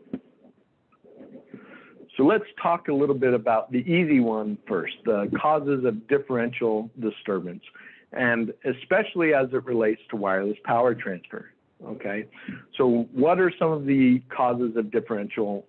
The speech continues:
um, emissions, both conducted and radiated? Well,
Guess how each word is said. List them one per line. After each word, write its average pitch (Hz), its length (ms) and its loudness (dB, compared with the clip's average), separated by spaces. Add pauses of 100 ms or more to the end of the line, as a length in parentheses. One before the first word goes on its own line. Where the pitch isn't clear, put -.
(160)
um, 98 360 -6 (100)
emissions, 95 540 -4 (300)
both 110 220 0
conducted 107 480 0
and 101 160 0
radiated? 90 480 -4 (560)
Well, 117 420 2